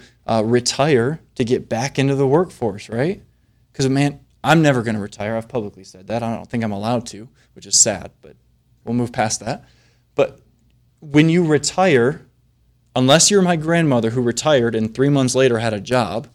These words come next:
'cause she just wanted to, it is very hard to get back into things.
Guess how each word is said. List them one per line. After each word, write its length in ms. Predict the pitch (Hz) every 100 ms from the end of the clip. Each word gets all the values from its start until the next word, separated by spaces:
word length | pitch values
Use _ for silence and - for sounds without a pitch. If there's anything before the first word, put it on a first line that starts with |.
| _ _
'cause 140 | 123
she 140 | - 110
just 260 | 110 -
wanted 420 | 110 117 131 107 -
to, 280 | 90 104 _ _ _ _ 143
it 100 | 143
is 140 | 127
very 440 | 123 131 139 143 147
hard 440 | - 175 170 156
to 160 | - 123
get 340 | 131 165 -
back 320 | 127 143 143
into 280 | 151 170 127
things. 500 | - 98 - -